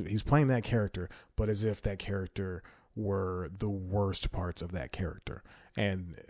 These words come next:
that's how Black A F feels. Uh, also, it has a hashtag in the title, and it says A F, and, uh, that's not gonna age well. Blackish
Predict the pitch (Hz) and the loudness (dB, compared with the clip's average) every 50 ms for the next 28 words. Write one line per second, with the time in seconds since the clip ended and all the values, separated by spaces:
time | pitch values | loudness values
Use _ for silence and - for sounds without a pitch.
0 | - - - - - 110 101 107 110 117 - - 113 110 104 101 101 101 - - | -20 -20 -14 -10 -4 0 2 2 4 4 2 2 4 4 4 4 2 0 -4 -10
1 | - - - 123 - 117 113 104 104 113 107 98 92 87 - - - - - _ | -14 -16 -2 4 4 6 6 4 2 2 2 2 2 0 -4 -8 -10 -16 -20 _
2 | _ _ - - - - 107 80 71 - - - - - - - _ _ _ - | _ _ -20 -14 -6 -2 -2 -2 -2 -4 -8 -8 -10 -10 -12 -20 _ _ _ -6
3 | 92 87 80 - - 117 117 113 - - 120 107 98 95 95 - - - _ _ | -4 -4 -4 -2 0 2 2 2 2 2 2 0 0 0 -2 -4 -8 -14 _ _
4 | _ _ _ _ _ _ - - 98 92 95 90 87 85 82 90 113 110 - - | _ _ _ _ _ _ -6 -6 -4 -2 -4 -4 -4 -4 0 2 2 4 4 4
5 | - 110 107 104 104 101 92 - 104 104 101 101 101 101 - - - - - 104 | 4 4 6 4 4 2 2 2 4 4 6 6 4 4 2 -2 -10 -14 -10 -8
6 | 101 98 - - 101 95 87 85 80 - 92 98 92 87 80 76 76 - - - | -6 -6 -4 -4 -4 -6 -6 -8 -8 -8 -6 -6 -4 -2 -2 -2 -4 -4 -6 -8
7 | - - - - - - - - 85 80 78 78 80 80 - - 85 78 80 78 | -12 -14 -16 -20 -20 -20 -14 -12 -10 -8 -8 -8 -8 -10 -10 -8 -10 -10 -12 -14
8 | - - - - _ - 90 85 - - - - - _ - - 80 87 95 - | -18 -20 -20 -14 _ -6 -4 -4 -4 -6 -8 -10 -10 _ -6 -2 0 0 2 2
9 | 110 95 85 92 95 92 - 82 80 82 80 76 76 - - - - - 123 120 | 2 0 0 0 -2 -4 -4 -4 -6 -8 -8 -10 -12 -14 -18 2 6 8 8 8
10 | 113 - - 117 104 - - | 8 6 4 4 4 2 -2